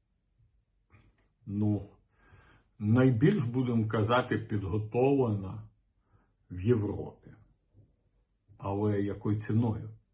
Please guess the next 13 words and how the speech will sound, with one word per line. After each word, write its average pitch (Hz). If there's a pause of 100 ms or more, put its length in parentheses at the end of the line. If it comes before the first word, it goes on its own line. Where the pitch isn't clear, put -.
(180)
Ця -
підготовка 104
обійшлась 101
нам 104
втратою 110
майже 104
мільйона 104
життів 113
наших 117
воїнів, 139 (1040)
втратою 123
територій, 151 (1300)
е, -